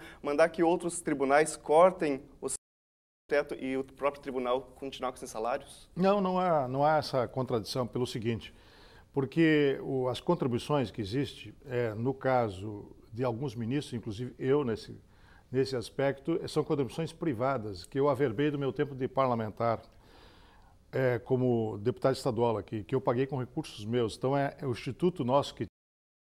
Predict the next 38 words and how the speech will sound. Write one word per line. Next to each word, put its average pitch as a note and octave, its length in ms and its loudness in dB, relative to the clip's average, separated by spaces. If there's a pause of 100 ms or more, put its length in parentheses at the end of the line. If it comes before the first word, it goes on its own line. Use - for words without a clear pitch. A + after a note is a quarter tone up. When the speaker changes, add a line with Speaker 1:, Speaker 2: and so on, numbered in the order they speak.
(140)
Speaker 2:
é C#3+ 80 0
o D3 60 0
instituto - 460 -12
privado, B2 640 2 (500)
ou A2+ 60 -10
seja, C#3 280 2
você B2+ 220 -2
paga C#3+ 380 2
o C3+ 40 -2
teu E3 160 -2
dinheiro, E3 300 -2
a D#3 60 2
verba, D3+ 440 2
e E3+ 40 0
depois C#3 320 -2
tu D3+ 80 -8
tem E3 100 -2
a E3+ 40 4
aposentadoria, F#3 340 0
como G#3+ 160 -2
tu F3 100 -10
pode F3+ 220 2
pagar B2+ 280 4
para A2 120 -2
o G#2 40 0
banco. A#2 200 -2 (880)
Speaker 1:
Uhum. A2+ 180 -10 (180)
Speaker 2:
E C3 80 0
já E3 120 8
existem D3+ 280 0
decisões C#3+ 560 0
do C3 100 -2
Conselho C3 320 -4
Nacional B2+ 340 0
de B2 60 -4
Justiça B2+ 420 -8
nesse A#2+ 180 -6
sentido. A2 440 -10